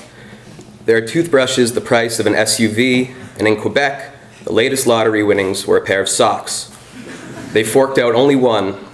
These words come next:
a reasonable tax on such an enormous sum. A man recently cashed in his Roth I R A for an espresso and baguette. A woman in Prince Edward Island was forced to sell her jet in exchange for her son's college loans,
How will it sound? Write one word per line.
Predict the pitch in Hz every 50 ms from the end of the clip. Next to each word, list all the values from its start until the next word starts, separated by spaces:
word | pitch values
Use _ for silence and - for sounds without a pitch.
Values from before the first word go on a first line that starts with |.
| -
a | - 107
reasonable | 113 131 135 127 127 120 113 117 110
tax | - 120 104 104 98 - - - - -
on | - 101 104
such | 104 - 107 98 -
an | -
enormous | 101 101 98 98 101 98 95 87 - -
sum. | - - 85 82 85 - - - - - - - - - - - - - - - - - - - - - - - - -
A | -
man | 120 131 139 151 160
recently | 160 156 165 165 - 143 123 139 131
cashed | 117 - 123 117 117 117 117 - 120
in | 117 107 110
his | 107 107 95
Roth | 101 104 110 110 - - - -
I | 104 101 101
R | 101 101 101 104
A | 110 107 107 110 107
for | 107 - 101 95
an | 95
espresso | 92 - - - 113 107 107 - - 110 104 104 101 101 90
and | - 98
baguette. | 95 90 87 90 87 - 90 82 - - - - - - - - - - - - - - 247 226 226 - - - - - 285 - - - -
A | -
woman | 110 131 147 151 151 147
in | 139 131
Prince | - - 147 139 135 -
Edward | 131 113 104 107 101
Island | 95 110 123 123 120 123 120 117 104
was | 98 -
forced | - - 127 123 123 123 123
to | 110 107
sell | - - 117 104 104
her | 101 98
jet | 87 - 113 117 117 117 - - - - - - - -
in | 95
exchange | 101 95 - - - 120 120 120 117 120 120 120 -
for | - 101
her | 92 107 98
son's | - - 113 104 104 107 104 -
college | - 131 127 127 120 113 107 -
loans, | 95 98 95 95 95 98 95 - - - -